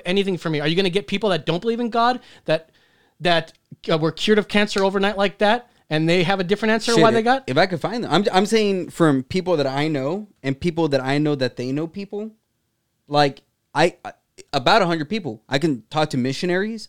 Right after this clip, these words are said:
Speaker 2: I could talk to people in my church. I could talk to people in other churches that I know.
Speaker 1: Look, I don't doubt that you can find people that will say that.
Speaker 2: And that,
Speaker 1: Whether
Speaker 2: and
Speaker 1: they believe it or not,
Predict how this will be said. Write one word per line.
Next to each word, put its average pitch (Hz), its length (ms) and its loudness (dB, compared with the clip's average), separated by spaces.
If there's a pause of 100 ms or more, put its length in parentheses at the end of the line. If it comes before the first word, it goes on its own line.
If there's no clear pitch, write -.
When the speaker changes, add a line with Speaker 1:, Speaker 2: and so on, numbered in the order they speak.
Speaker 2:
I 143 100 2
could 139 100 0
talk 143 160 0
to 131 80 -16
people 139 220 -6
in 123 60 -4
my 107 120 -6
church. 180 340 -4
I 131 80 -4
could 131 100 -4
talk 143 140 -2
to 139 60 -8
people 139 320 -2
in 117 180 -6
other 147 220 -4
churches 156 320 -6
that 143 100 0
I 139 60 -2
know. 160 300 2
Speaker 1:
Look, 202 200 -6
I 185 60 -2
don't 247 180 -2
doubt 214 200 2
that 180 100 -6
you 170 80 -4
can 170 160 -4
find 170 260 -2
people 156 280 -6
that 147 140 -2
will 139 120 -6
say 143 320 -4
that. 113 300 -10 (440)
Speaker 2:
And 156 180 4
that, 170 60 6
Speaker 1:
Whether 190 260 6
Speaker 2:
and 196 80 2
Speaker 1:
they 196 120 4
believe 190 280 2
it 208 80 2
or 185 100 2
not, 156 280 -2